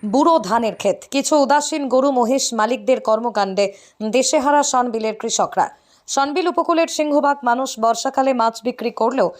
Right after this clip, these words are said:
শুকনো মরশুমে তারা বুড়ো ধানের চাষ করেন। হেমন্তকালে তাদের একমাত্র ভরসা রবি শস্য ফলন ও বুড়ো ধান চাষ জীবিকা নির্বাহ করা। কিন্তু গবাদি পশুর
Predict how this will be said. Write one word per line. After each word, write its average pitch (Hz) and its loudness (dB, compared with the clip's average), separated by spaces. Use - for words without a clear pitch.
শুকনো 285 0
মরশুমে 269 0
তারা 226 2
বুড়ো 240 0
ধানের 247 0
চাষ 214 0
করেন। 180 -2
হেমন্তকালে 320 2
তাদের 294 2
একমাত্র 254 0
ভরসা 208 2
রবি 214 -2
শস্য 202 0
ফলন 254 -2
ও 240 4
বুড়ো 277 4
ধান 220 -2
চাষ 202 0
জীবিকা 277 2
নির্বাহ 202 0
করা। 190 0
কিন্তু 247 -4
গবাদি 254 0
পশুর 294 -2